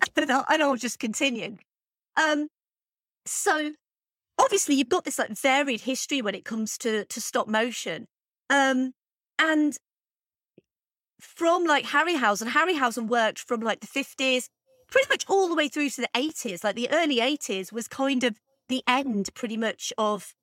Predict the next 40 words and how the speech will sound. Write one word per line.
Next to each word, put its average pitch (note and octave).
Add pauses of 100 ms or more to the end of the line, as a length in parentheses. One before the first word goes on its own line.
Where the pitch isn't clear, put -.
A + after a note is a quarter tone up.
(180)
of E4
his C#4+
career A3+ (360)
with, A3
like, G#3+
Clash A3+
of G#3+
the G#3+
Titans. A#3
And A#3+
he C4+
didn't F4+
really D#4
do A3+
anything D#4 (280)
after C#4
that. D4+ (520)
Um, C4+ (280)
but F#4
even G4+
then, E4
you C4+
know, B3
going D4+ (120)
into D#4
the A#3+
sixties, -
um, A#3
there C#4+
was C#4
a D4
company F4
in C#4
the A#3
sixties -
that -
was -
called D4
Rankin B3+
Bass. A#3+